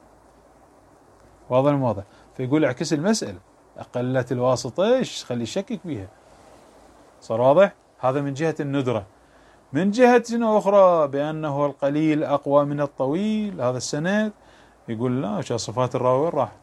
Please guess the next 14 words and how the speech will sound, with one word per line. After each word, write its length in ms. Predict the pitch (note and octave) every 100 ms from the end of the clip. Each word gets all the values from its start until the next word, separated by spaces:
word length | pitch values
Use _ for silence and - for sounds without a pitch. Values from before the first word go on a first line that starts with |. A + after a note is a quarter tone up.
| -
قد 80 | A#2+
يكون 220 | B2+ B2+
الطويل 360 | - C3 E3+
صفات 440 | E3 B2 A2 B2+ B2
الراوي 440 | A#2+ D3 E3 E3+
أرجح 280 | F3 E3 D3
من 120 | C#3
صفات 460 | A#2+ A#2 C3+ D3 F3
ال-، 160 | F#3+ F#3 _ _ _
الأول." 320 | A2+ A2 G2+ A#2 - - - - _ - - _ _ _
صار 220 | - A2+
واضح 220 | A2+ B2+ B2+
المو 220 | A#2+ A2
واضح؟ 160 | G2